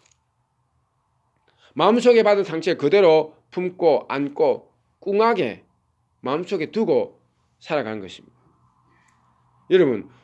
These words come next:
우리가 사람을 용서하지 않고 분노를 품고 살면 언젠가 반드시 그 분노를 그 사람에게 또는 주변에 표출하기 마련입니다.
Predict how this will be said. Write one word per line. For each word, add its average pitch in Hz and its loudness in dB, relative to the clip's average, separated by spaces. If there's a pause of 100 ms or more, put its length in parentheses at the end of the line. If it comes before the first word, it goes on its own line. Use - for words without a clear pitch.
우리가 196 -2 (460)
사람을 180 -4
용서하지 196 -2
않고 135 -2
분노를 165 -4
품고 175 -8
살면 131 -6
언젠가 160 -4
반드시 139 -6 (280)
그 151 -6
분노를 127 -6 (220)
그 131 -8
사람에게 135 -8 (420)
또는 143 -10
주변에 190 -2 (360)
표출하기 190 -4
마련입니다. 110 -14